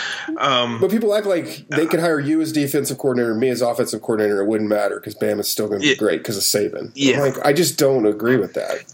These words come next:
Speaker 1: Yeah, and also, like, the big thing with Or-, you know, Orgeron is that you've assured yourself you can hire a great coordinator because you're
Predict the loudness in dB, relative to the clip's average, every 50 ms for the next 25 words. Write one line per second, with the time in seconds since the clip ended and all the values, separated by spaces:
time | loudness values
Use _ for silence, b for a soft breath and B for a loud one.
0 | B B B B B B B B B -2 0 0 0 0 0 0 0 0 0 0
1 | 0 0 0 0 0 0 0 0 0 0 0 -2 -2 -2 -4 -2 -2 0 0 0
2 | 0 0 0 0 0 -2 -2 -2 0 0 2 2 2 2 0 0 0 0 0 0
3 | 0 0 0 0 0 0 0 0 0 0 0 0 0 -2 -4 -6 -4 -2 0 0
4 | 2 2 0 0 0 0 0 0 0 0 0 0 0 0 0 0 0 -2 -2 -2
5 | -2 -2 0 0 0 0 0 -2 -2 -2 -2 -2 0 0 -2 0 0 0 0 0
6 | 2 2 2 2 0 0 0 0 0 0 0